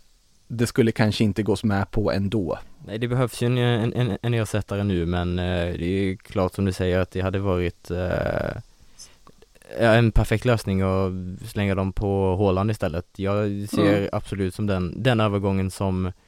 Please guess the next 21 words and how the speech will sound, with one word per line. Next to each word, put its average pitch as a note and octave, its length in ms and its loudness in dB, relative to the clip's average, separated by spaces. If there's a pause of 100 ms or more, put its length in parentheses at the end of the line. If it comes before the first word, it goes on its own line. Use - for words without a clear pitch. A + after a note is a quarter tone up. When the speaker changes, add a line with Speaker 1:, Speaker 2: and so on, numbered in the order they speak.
(260)
Speaker 2:
som A2 340 -2
logisk, F#2 640 0
men G2+ 200 0
om G2 120 0
det G2+ 100 0
blir, F#2 420 -2
de A#2+ 260 0
får C#3 100 -6
väl D3 140 0
någonstans B2+ 460 -2
välja A2+ 340 0
då, F#2+ 240 2
liksom F#2+ 460 -2
direkt - 640 -4 (440)
framgång G2 720 2
med G2 260 2
Harry F#2+ 220 2
Kane G2 260 -4
nu, G2+ 300 0
eller F2+ 460 -2
att, - 60 -12